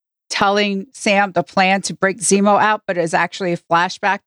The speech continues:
because it was like, "Oh yeah, by the way, this is what I did." And then Sam was just, like, upset for, like, three minutes and then completely on board. I'm hoping for more consistency of character as we go through the last three,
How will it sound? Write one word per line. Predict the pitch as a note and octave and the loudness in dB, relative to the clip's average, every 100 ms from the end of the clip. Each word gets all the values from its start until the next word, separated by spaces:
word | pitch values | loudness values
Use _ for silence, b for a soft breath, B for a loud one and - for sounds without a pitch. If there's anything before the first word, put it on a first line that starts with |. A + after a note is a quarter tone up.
| _ | _
because | F3+ E3 | -4 -2
it | |
was | E3+ | -2
like, | E3+ D#3+ | 0 2
"Oh | G#3 | 2
yeah, | G3+ F#3+ | 4 2
by | F#3 F#3 | 0 0
the | |
way, | F3 F#3 | 0 -2
this | F3 - | -2 -4
is | |
what | E3+ | -2
I | D#3+ | -2
did." | D#3 F#3 F#3+ F#3 _ _ _ _ | 2 2 2 0 _ _ _ _
And | G#3 G3+ | 0 2
then | G#3 | 0
Sam | - - G#3+ G#3 | 0 0 0 0
was | G#3+ F#3+ - | -2 -2 0
just, | G#3+ G3+ - | 2 2 0
like, | G3+ G3 | -2 0
upset | G3+ G3 - F#3+ | -2 0 0 -2
for, | - A#3 | -2 0
like, | A3 A3 | 2 0
three | - - B3 | -2 -2 0
minutes | A3+ A#3+ C4 C4 G3 | 2 2 2 0 -2
and | F#3 | 2
then | F#3+ F#3 F3+ F3 - | 2 2 -2 -8 -6
completely | F#3+ G3 - G3+ | -2 -2 2 2
on | G3 | 2
board. | E3+ G3+ B3 D4 _ _ _ _ _ _ _ _ | 0 2 2 0 _ _ _ _ _ _ _ _
I'm | A#3+ | -4
hoping | A3+ B3+ C#4 C4+ | 0 -2 0 0
for | B3+ | 2
more | A3 A3+ | 2 2
consistency | A3+ B3 A3 G#3+ G#3+ C4 - C4 A#3 | 0 -2 0 0 0 0 -2 2 2
of | G3 | 0
character | - F#3 - A#3 A3 | 0 0 0 0 0
as | F3+ F3+ F3 | 0 -2 -2
we | F#3+ F3+ | -4 -2
go | F3 E3+ | 0 0
through | - F3 | 0 0
the | E3+ F3+ | 4 4
last | F#3 F#3+ - | 4 0 -4
three, | - C#4+ G#3 G3 F#3+ | -4 0 2 0 -2